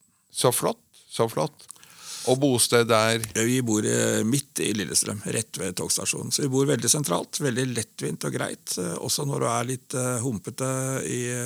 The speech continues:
Speaker 2: gangføret, sånn som, eh, vi er sammen.
Speaker 1: Ja.
Speaker 2: Lett, eh, tilgjengelig til alt, så vi er glad for at vi gjorde det valget og flytta inn til Lillestrøm sentrum for noen år siden.
Speaker 1: Betød det at dere tidligere bodde i hus, eller?
Speaker 2: Ja.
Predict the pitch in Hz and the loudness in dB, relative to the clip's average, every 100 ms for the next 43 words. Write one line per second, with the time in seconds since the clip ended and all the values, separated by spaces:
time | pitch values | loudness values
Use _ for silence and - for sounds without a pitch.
0 | 127 123 120 95 113 120 185 180 143 143 | -6 -4 -2 0 2 2 2 2 0 -2
1 | 127 127 127 123 120 123 139 185 165 143 | -4 -4 -4 -4 -2 0 0 0 0 0
2 | 196 240 - - 131 175 - - - 120 | 0 -4 -6 -2 -2 -2 -10 -14 -8 -2
3 | 131 - - 147 135 131 139 117 98 117 | -2 -4 -6 -2 0 0 -2 -2 -2 -4
4 | 139 113 76 - - 131 123 123 113 - | -4 -4 -2 -2 0 -2 -2 -2 -2 -4
5 | 127 123 131 123 113 87 120 117 98 87 | -6 -6 -4 -2 -2 -2 -2 -2 -2 -2
6 | 78 120 - 113 110 104 92 107 101 120 | -4 -6 -6 -6 -4 -4 -4 -8 -8 -6
7 | 123 95 - - - 85 - 107 98 104 | -6 -2 -2 0 -2 -4 -8 -8 -8 -8
8 | - - - 110 - _ _ _ _ _ | -8 -8 -10 -12 -16 _ _ _ _ _
9 | - 113 117 110 107 104 104 107 - _ | -6 0 2 4 4 4 2 -2 -14 _
10 | _ - 113 107 101 - 98 104 101 104 | _ 2 4 6 4 2 0 0 0 0
11 | 101 107 101 101 104 101 - 117 107 110 | 2 0 2 2 2 2 0 0 2 4
12 | 104 107 98 - 101 | 2 0 -6 -4 -4